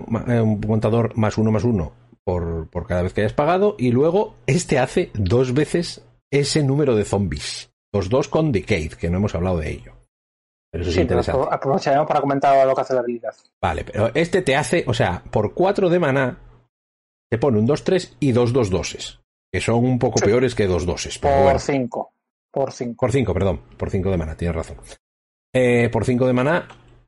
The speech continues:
Speaker 1: te pone, eh, seis,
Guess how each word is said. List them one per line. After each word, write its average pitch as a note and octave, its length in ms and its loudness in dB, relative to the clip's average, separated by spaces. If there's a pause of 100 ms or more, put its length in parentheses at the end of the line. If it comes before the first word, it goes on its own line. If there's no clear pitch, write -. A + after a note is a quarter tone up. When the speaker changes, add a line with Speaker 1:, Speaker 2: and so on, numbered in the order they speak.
(280)
Speaker 1:
te G2+ 140 0
pone, B2+ 380 2 (120)
eh, G#2+ 800 2
seis, - 560 -2